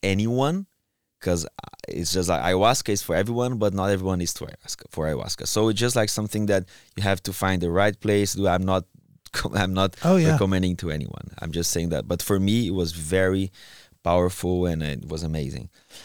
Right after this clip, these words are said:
Speaker 1: So I had this, I was asking myself, like, "Where's the future? Where's the future?" And came the answer, like,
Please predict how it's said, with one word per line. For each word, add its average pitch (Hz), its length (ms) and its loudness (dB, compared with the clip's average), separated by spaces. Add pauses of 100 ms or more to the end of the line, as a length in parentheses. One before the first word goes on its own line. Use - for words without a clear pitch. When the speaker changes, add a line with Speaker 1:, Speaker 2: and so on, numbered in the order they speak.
(220)
Speaker 1:
So 101 320 4
I 92 100 4
had 101 400 2
this, 95 520 0
I 95 100 0
was 98 180 2
asking 117 400 -2
myself, 82 480 -4
like, 73 160 -8
"Where's 90 320 0
the 90 80 -4
future? 104 400 -4
Where's 80 200 -2
the 80 60 -8
future?" 120 400 -4
And 85 180 -4
came 87 240 -2
the 78 120 -2
answer, 90 380 -2
like, 76 160 -6